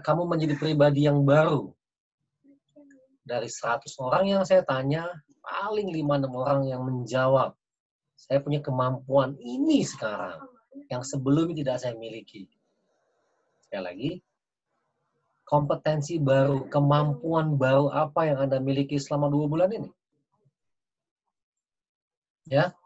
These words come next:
sibuk tapi tidak produktif. Ya, kerjain apa aja segala macam, tapi tidak produktif.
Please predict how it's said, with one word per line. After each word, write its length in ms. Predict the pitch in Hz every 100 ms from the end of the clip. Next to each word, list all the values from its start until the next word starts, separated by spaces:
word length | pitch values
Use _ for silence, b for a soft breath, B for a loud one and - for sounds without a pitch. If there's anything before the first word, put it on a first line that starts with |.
| _ _ _ _ _ _
sibuk 640 | - - 277 226 214 - -
tapi 320 | 143 170 156
tidak 360 | 156 135 135 -
produktif. 520 | 135 135 135 170 202
Ya, 120 | 262
kerjain 520 | 202 190 151 185 214 214
apa 440 | 208 208 202 208
aja 160 | 220 175
segala 360 | - 185 190
macam, 240 | 185 196 -
tapi 280 | 285 302
tidak 160 | 269 240
produktif. 560 | 196 202 214 147 -